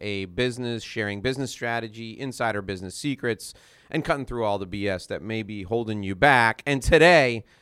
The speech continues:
I've got something that is not only, uh, a request from those of you who listen and watch us, but it's also a business that I've been dying to get inside of.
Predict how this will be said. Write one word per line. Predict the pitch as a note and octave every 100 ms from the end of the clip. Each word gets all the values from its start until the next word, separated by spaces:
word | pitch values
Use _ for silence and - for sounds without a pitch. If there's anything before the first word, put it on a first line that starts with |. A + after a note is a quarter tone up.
| _ _ -
I've | C3+ B2
got | C#3 C3+
something | - C#3+ A#2+ B2+ A#2 -
that | A2 A2 A2 -
is | A#2 A2 A2 G#2+ G#2
not | B2 B2+ C3+
only, | C3+ C3 B2 A#2 A2+ A2 G2+ - -
uh, | G2 E2+ E2 D#2 -
a | G#2
request | G2+ - C3+ A#2+ - -
from | B2 A2 G#2+ G2+
those | A2+ G#2
of | G2+
you | A2
who | G2+
listen | G2+ A2 A2+ G2+
and | G#2+
watch | F3 D#3 A#2
us, | E2+ F#2+ - _ _ _ _
but | C3
it's | B2 -
also | C#3 C#3 C#3+ B2 A#2 A2+ G2+ -
a | G#2
business | G2+ A2 C#3+ C#3 B2+ G#2
that | A2+ -
I've | G#2+ A#2+ A2
been | A2
dying | G#2 G2+ G#2 G2+
to | -
get | F#2 G2 F#2+ -
inside | A2+ G2+ F#2 G2+ F#2+ F#2+ F#2+ -
of. | F2+ D#2 -